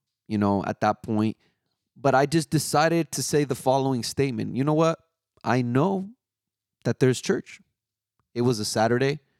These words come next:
And at the times on Saturdays, we had youth services.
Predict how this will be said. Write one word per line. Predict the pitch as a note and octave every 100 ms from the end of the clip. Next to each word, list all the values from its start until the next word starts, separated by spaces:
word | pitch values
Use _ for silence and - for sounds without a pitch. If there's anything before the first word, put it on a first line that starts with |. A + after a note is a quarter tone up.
| _ _ _ _ -
And | B2+ A#2+ A2+ G#2+ G#2
at | A2+
the | -
times | A2 B2+ C3 C3+ C3 A#2+
on | - A2
Saturdays, | - A#2+ B2 B2 A2+
we | G#2+
had | A2 G#2
youth | G2 B2+ -
services. | - G2 F2+ - - - -